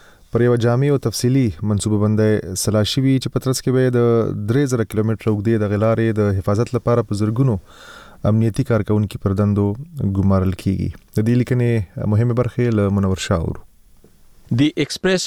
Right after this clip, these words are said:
Speaker 2: ټریبیون ورځپاڼه د پاکستان د یو امنیتي چارواکي د خولې لیکي، چین او پاکستان تیره میاشت د یوې غونډې په ترڅ کې په یو داسې جامع امنیتي پلان سلا شوي، چې تر مخه به یې د کاشغر ګوادر اقتصادي لارې د حفاظت لپاره دوه دېرش زره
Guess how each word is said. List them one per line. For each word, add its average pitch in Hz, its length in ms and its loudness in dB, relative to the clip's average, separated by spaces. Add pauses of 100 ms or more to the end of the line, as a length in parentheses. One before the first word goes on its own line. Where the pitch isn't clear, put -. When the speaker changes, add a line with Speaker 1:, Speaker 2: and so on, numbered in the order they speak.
(220)
Speaker 2:
ټریبیون 135 400 0
ورځپاڼه 117 680 -2
د 101 200 0
پاکستان 107 560 -2
د 104 80 2
یو 98 140 2
امنیتي 98 440 -2
چارواکي 127 460 0
د 101 100 -2
خولې 107 220 -2
لیکي، 143 200 0 (500)
چین 156 180 2 (140)
او - 20 2 (100)
پاکستان 123 600 -2
تیره 131 260 2
میاشت 123 260 -2
د 113 100 2
یوې 107 240 0
غونډې 143 320 0
په 101 140 -2
ترڅ 110 240 -2
کې 113 240 0
په 104 140 2
یو 98 180 2
داسې 110 420 -2
جامع 101 320 0 (220)
امنیتي 98 480 -2
پلان 101 240 -2
سلا 92 260 -2
شوي، 147 220 2
چې - 580 -4
تر 151 160 0
مخه 143 240 -4
به 143 80 2
یې 143 240 0
د 135 240 0
کاشغر 120 480 -2
ګوادر 110 440 0
اقتصادي 104 560 -2
لارې 113 360 0
د 92 100 -2
حفاظت 104 480 -2
لپاره 120 460 0
دوه 131 320 -2
دېرش 107 320 -2
زره 127 180 0